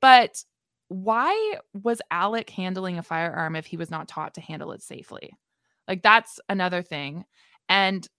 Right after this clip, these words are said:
I think we'll dive into a little bit of what he knew about guns and, and what he told police he knew about guns, because it was, it seems like it's basically nothing. And that, that's a concern if you're handling a weapon on the set, e-, whether it has blanks or not. And then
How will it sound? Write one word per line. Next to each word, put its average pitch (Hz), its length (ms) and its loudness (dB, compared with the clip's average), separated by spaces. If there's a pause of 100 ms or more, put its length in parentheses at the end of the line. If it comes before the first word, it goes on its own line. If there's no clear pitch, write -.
(120)
I 226 120 2
think 285 480 -8
we'll 262 180 -6
dive 262 300 0
into 226 300 -4
a - 20 -4
little 190 280 -4
bit 202 140 -2
of 170 100 -8
what 180 200 -2
he 196 180 -6
knew 170 260 -4
about 165 300 -4
guns 165 280 -6
and, 160 140 -8
and 170 140 -6
what 170 140 -4
he 180 120 -8
told 165 240 -8
police 170 320 -8
he 185 120 -6
knew 180 100 -4
about 185 160 -6
guns, 202 200 -4
because 196 240 -6
it 190 60 -8
was, - 120 -10 (140)
it - 180 -6
seems 269 280 -6
like 190 140 -4
it's 170 140 -8
basically 160 480 -6
nothing. - 480 -8
And 190 140 2
that, 240 220 6
that's 330 240 2
a 254 60 -10
concern 160 480 -10
if 151 120 -16
you're 170 120 -6
handling 156 500 -8
a 147 80 -8
weapon 160 420 -4
on 139 160 -8
the - 60 -8
set, 160 280 -8
e-, 180 80 -2
whether 170 260 -2
it - 100 -8
has 170 160 -10
blanks - 320 -12
or - 80 -12
not. 160 300 -6 (500)
And 220 180 4
then 220 280 2